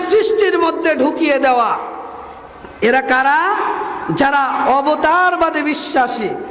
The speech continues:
যে আল্লাহ আসমান থেকে কোনো জিনিসের মধ্যে ঢুকিয়ে যায়, কোনো অলির মধ্যে ঢুকিয়ে যায়,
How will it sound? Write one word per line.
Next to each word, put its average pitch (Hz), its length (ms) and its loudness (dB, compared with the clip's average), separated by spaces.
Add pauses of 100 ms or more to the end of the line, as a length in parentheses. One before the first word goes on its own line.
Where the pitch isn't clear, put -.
(220)
যে 262 240 2 (160)
আল্লাহ 240 680 0
আসমান 240 560 0
থেকে 233 680 2
কোনো 233 380 2
জিনিসের 247 460 2
মধ্যে 202 300 0
ঢুকিয়ে 196 400 2
যায়, 180 300 2 (300)
কোনো 233 360 2
অলির 294 400 4
মধ্যে 247 360 2
ঢুকিয়ে 214 340 2
যায়, 196 260 2